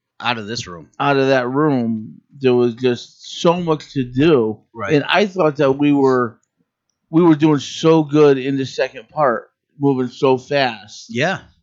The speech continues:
Speaker 2: Um, we were opening doors quickly, and we were, we were firing all cylinders. That when time ran out, to find out how much was actually left
Speaker 1: Yeah, this, there was
Speaker 2: really
Speaker 1: a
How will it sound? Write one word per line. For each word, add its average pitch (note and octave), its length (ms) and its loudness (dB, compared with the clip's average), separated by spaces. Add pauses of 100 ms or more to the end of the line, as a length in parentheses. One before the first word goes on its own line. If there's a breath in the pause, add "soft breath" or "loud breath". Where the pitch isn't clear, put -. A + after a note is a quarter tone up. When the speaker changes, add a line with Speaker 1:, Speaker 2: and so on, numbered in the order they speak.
(140)
Speaker 2:
Um, B2+ 300 0
we C#3 120 0
were C3 160 0
opening D3 380 2
doors C3+ 260 2
quickly, D3 640 -8
and B2+ 180 -8
we C3 120 -4
were, A#2+ 300 -4 (160)
we B2 200 -8
were A#2 220 -6
firing C3 420 -2
all B2+ 120 -4
cylinders. B2+ 500 -4 (680)
That B2+ 280 0
when C3+ 120 -2
time D#3 260 0
ran C3+ 180 0
out, D3 180 0
to B2+ 100 -14
find C#3 300 -2
out B2+ 120 -2
how C#3+ 160 -2
much D3 240 2
was C3 160 -2
actually B2+ 520 -4
left C#3 440 0 (480)
Speaker 1:
Yeah, A2 180 -2
this, C3 260 -6
there D3+ 180 -6
was C#3+ 160 -2
Speaker 2:
really D#3+ 120 6
Speaker 1:
a - 20 4